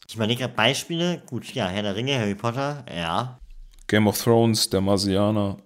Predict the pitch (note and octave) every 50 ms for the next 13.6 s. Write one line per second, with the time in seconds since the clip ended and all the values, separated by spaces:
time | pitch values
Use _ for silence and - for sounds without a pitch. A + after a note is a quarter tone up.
0 | _ - - A2+ G#2 G2+ G#2 - G#2+ G2+ F#2+ F#2+ - - - G#2 G2+ G2 F#2+ -
1 | - - - - - - F#2+ F#2+ - - - - - F2 - - - G2+ - -
2 | G2 A2 - - _ _ - - - - - - B2+ A#2+ - - - - - -
3 | - - - _ - - G#2+ G#2 G#2 A2 G2+ G2+ G2+ B2 B2+ A#2+ A2+ A2+ B2+ C3+
4 | C3+ C#3 B2+ B2 C#3 C#3 C3+ B2 A2 A#2+ B2+ C3+ C#3 C#3+ C3+ A#2+ B2+ C3 C3+ C3+
5 | B2+ A#2+ A#2+ A#2+ A#2 A#2 A2+ A#2+ C3+ A#2 G2 G#2 A#2+ A#2 - - G2+ G#2 G#2 G#2
6 | G2+ G2+ G2+ G#2 G#2 G2+ G#2 F#2+ - - G2+ G2 A#2+ - _ - - - - -
7 | - - - - A2 A2 B2 A#2 B2+ C3+ D3 D#3+ D#3+ C3 - - - - - B2+
8 | C#3 D3 C#3+ A2+ B2+ - D#3 C3 C#3 C3 - - - - D#3+ F#3+ G#3 A3+ A#3 A3+
9 | F#3 - - A#2+ B2+ B2+ B2 - - C#3 A2+ B2 A#2 - C3 B2+ A#2+ A2 E2+ G2+
10 | G2+ A#2 C3 B2+ B2+ A#2+ A#2 - - A#2+ A2 - _ _ - A2 G#2+ B2+ D#3 C#3+
11 | A#2 G#2+ G2+ G2 F#2 F#2 F#2+ G2+ A#2 A#2 B2 A#2+ A2+ - - A#2+ G2 G2+ G#2 G2+
12 | B2 A#2+ A#2 - - - A2 G#2 A#2 C3 B2 B2 - - A2+ A#2 C3+ - - C#3+
13 | B2 A#2 A#2+ F#2 B2 D#3 C3 G#2 F2 G2 G2+